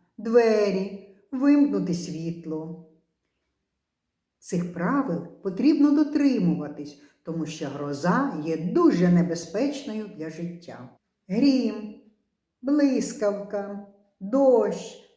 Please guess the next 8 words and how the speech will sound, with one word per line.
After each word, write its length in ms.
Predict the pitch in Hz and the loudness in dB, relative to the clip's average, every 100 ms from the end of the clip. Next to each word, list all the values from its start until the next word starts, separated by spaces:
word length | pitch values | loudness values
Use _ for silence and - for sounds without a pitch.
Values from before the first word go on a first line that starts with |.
| _ | _
злива. 840 | - 151 175 208 208 156 139 135 - - _ _ _ | -12 -2 2 4 4 0 -2 -10 -14 -20 _ _ _
Ці 200 | - 151 | -14 -12
явища 760 | 135 143 175 294 277 - - 143 - | -10 -6 -4 -2 -2 -4 -10 -12 -6
пов'язані 680 | 160 131 143 160 196 220 | -6 -4 -2 0 0 2
між 260 | 226 277 - | 2 0 -2
собою. 760 | 349 294 269 247 233 220 220 220 - - _ _ _ _ _ _ _ _ _ _ _ - | -2 0 2 2 2 0 -2 -4 -10 -20 _ _ _ _ _ _ _ _ _ _ _ -8
Іде 300 | 175 185 247 | -2 2 2
дощ. 640 | 175 151 143 - - - | 0 -4 -6 -10 -18 -20